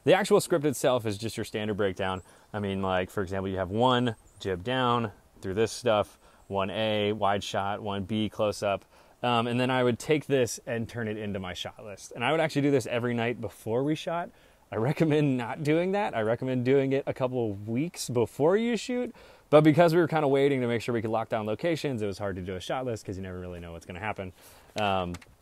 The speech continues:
but in the future, I think I'll lock down my location sooner so I can get this done sooner so that I'm not sitting there after a ten-hour day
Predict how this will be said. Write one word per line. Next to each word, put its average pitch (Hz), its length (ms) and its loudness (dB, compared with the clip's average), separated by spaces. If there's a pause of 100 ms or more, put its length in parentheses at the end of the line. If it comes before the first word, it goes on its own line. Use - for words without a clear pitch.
(140)
but 127 180 4
in 135 80 2
the 127 80 0
future, 117 300 -2
I 98 60 -4
think 101 180 -8
I'll 95 100 -4
lock 92 220 -6
down 95 160 -8
my 90 80 -8
location 87 420 -10
sooner 87 340 -10
so 98 140 -10
I 90 80 -6
can 85 160 -10
get 90 160 -4
this 117 160 0
done 113 220 -4
sooner 101 320 -4
so 104 100 -6
that 98 140 0
I'm 98 120 -2
not 113 200 -4
sitting 107 340 -2
there 95 220 -4
after 92 340 -8
a 87 60 -4
ten-hour 92 420 -8
day 90 240 -6